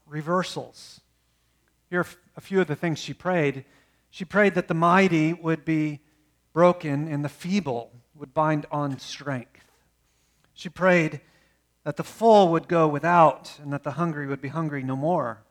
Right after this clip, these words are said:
that the poor would be made rich and the low would be exalted, that the wicked would be cut off and the faithful would be protected.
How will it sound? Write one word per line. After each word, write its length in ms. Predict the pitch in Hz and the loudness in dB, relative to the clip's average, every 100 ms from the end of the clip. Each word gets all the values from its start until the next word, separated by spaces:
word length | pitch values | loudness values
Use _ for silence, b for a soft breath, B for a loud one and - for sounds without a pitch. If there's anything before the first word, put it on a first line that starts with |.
| _ _ _ _ | _ _ _ _
that 100 | - | -16
the 80 | - | -14
poor 720 | - - 226 175 156 202 220 - - | -6 4 8 8 8 6 2 -6 -16
would 160 | 170 | -10
be 100 | 165 | -4
made 240 | 165 160 156 | -2 -2 -2
rich 600 | 214 175 - - - - _ _ _ | 0 0 -4 -12 -14 -18 _ _ _
and 100 | 147 | -8
the 60 | 147 | -2
low 260 | 160 170 | 2 4
would 160 | 147 135 | 4 0
be 80 | 151 | -6
exalted, 600 | 143 175 165 160 139 117 _ _ _ _ _ _ _ _ _ _ | -6 -2 -2 -2 -8 -18 _ _ _ _ _ _ _ _ _ _
that 80 | |
the 80 | 147 | -4
wicked 400 | 156 196 180 147 | 0 0 0 -4
would 160 | 147 147 | -4 -8
be 80 | 151 | -10
cut 240 | 170 165 | -6 0
off 340 | 160 139 - | 2 0 -4
and 80 | 139 | -16
the 60 | 127 | -16
faithful 640 | - 175 156 _ 127 117 110 _ _ _ _ _ _ | -8 -6 -6 _ -20 -20 _ _ _ _ _ _ _
would 120 | 135 - | -20 -14
be 100 | 139 | -14
protected. 600 | - - 202 202 139 | -14 -8 -6 -6 -14